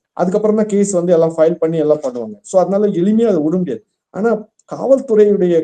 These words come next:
கையில வந்து, ஆ, only அந்த கேஸை பொறுத்த வரைக்கும் எஸ்டாப்ளிஷ்மெண்ட் பண்றதுக்கான தடயங்களை சேகரித்து, ஆ, கோர்ட்ல சமர்ப்பிக்கிறதுக்கு மட்டும்தான் உரிமை இருக்கே ஒழிய அவருக்கு தண்டனை அளிக்கும் உரிமை இல்லை. அதே நேரத்துல அந்த போலீஸுக்கும் அந்த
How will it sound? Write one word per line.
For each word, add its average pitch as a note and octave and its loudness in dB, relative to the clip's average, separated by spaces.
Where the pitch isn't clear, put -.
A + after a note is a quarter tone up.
கையில F#3+ 2
வந்து, D#3 -2
ஆ, B2+ 0
only A3 2
அந்த D#3+ 2
கேஸை G3+ -2
பொறுத்த C#3 -16
வரைக்கும் D3+ -4
எஸ்டாப்ளிஷ்மெண்ட் F3 -6
பண்றதுக்கான C#3+ -6
தடயங்களை A3+ 4
சேகரித்து, D#3+ -2
ஆ, B2+ -8
கோர்ட்ல G#3+ 4
சமர்ப்பிக்கிறதுக்கு E3 -4
மட்டும்தான் F#3+ 0
உரிமை D3+ -2
இருக்கே C#3 -6
ஒழிய D3 0
அவருக்கு D3+ -4
தண்டனை E3 -2
அளிக்கும் C#3+ -4
உரிமை B2+ -8
இல்லை. G2+ -10
அதே A3 2
நேரத்துல E3 0
அந்த D3+ 4
போலீஸுக்கும் A#3+ 2
அந்த F#3 0